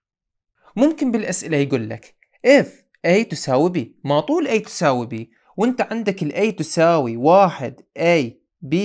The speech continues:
ثلاثة وال B يساوي واحد ثلاثة اثنين ثلاثة، جد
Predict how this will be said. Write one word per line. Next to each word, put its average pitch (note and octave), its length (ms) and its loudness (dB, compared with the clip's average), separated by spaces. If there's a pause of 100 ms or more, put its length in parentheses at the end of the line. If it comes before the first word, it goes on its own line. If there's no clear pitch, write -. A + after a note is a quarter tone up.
(400)
ثلاثة C3+ 540 4 (340)
وال C#3 180 0
B D#3+ 40 -2
يساوي F#3 520 2
واحد E3 440 0
ثلاثة E3 360 0
اثنين F#3+ 320 -4
ثلاثة، D3 560 -2 (300)
جد C#4 400 -2